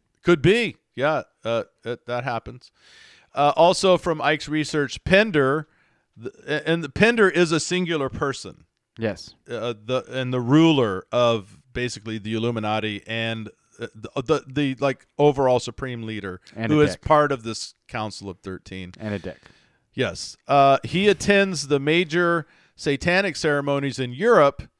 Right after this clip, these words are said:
Speaker 1: and then flies to California for the rituals there. Uh, okay. <laughs> Also, also the Pender, uh,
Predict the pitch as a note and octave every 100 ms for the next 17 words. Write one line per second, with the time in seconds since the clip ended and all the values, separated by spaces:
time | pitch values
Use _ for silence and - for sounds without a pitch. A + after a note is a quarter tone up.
0 | _ _ C3 C#3 D3+ C3 D3+ D3 - C3+
1 | D3 C3 B2+ - A3 F#3 C#3 A#2+ A2+ A#2
2 | A2+ - A2 F#2+ F#2+ G#2+ C3+ G2+ - _
3 | _ _ _ _ _ _ _ _ - -
4 | _ _ _ _ - A2 - A#2+ D3+ -
5 | _ _ _ _ _ - G4 E4+ - _
6 | _ - _ - C#3+ - - B3 G#3 D3
7 | - - - - - C3+ G#3+ - E3+ D3
8 | C#3+ C3+ B2+ D#3+ G3 D3+ A2 B2 C3+ _
9 | _ _ _ _ _ C3 B2+ B2 A#2+ A#2+